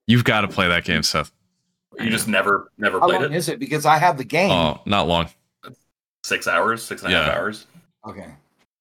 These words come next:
Speaker 2: Oh, I was, I played the multiplayer. Like, that's what I was playing, was just, the, the game is fucking perfect.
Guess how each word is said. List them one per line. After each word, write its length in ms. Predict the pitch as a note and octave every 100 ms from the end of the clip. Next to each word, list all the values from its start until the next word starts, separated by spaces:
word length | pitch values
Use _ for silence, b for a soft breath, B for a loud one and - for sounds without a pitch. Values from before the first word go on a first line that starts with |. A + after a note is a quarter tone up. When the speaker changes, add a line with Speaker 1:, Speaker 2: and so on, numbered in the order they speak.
| _ _ _ _ _ _ _ _ -
Speaker 2:
Oh, 160 | A#2+ G#2+
I 160 | G2 D3+
was, 100 | F3 C3+
I 200 | A#2 D#3
played 320 | - D3 D3+
the 80 | G#2+
multiplayer. 680 | F#2 G2 B2 - C#2+ - -
Like, 140 | - G#2
that's 200 | G2 -
what 80 | F2+
I 60 |
was 140 | C#2 -
playing, 320 | F2+ C2 B1
was 140 | D2
just, 380 | - E2 - _ _ _ _ _ _ _ _ _ _ _ _ _
the, 100 | -
the 200 | - B2+
game 220 | E3+ F3
is 300 | B2+ G#2+ - _ - _ _
fucking 640 | - C2 - B2 A2 F2+ - _ _ -
perfect. 880 | - - A2+ A2+ G#2+ F2 C#2+ -